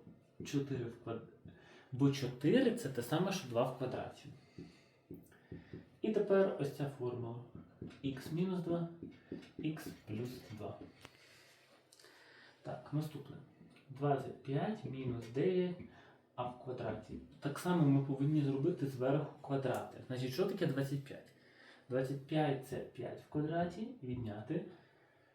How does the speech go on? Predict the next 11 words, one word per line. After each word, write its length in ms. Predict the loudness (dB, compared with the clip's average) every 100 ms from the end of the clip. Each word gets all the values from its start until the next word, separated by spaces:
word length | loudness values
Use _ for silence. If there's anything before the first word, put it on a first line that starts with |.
| _ _ _ _
дев'ять 320 | 4 6 6
а 60 | 2
в 80 | 2
квадраті — 520 | 2 6 6 4 2 -2
це 60 | -4
три 480 | -2 2 4 2 -2 0
а 220 | 4 4 2 -8 -12
в 80 | -2
квадраті, 560 | 0 2 2 0 -2 -2
дорівнює, 600 | 0 0 -2 -2 2 2 2
дорівнює. 520 | 2 0 2 2 2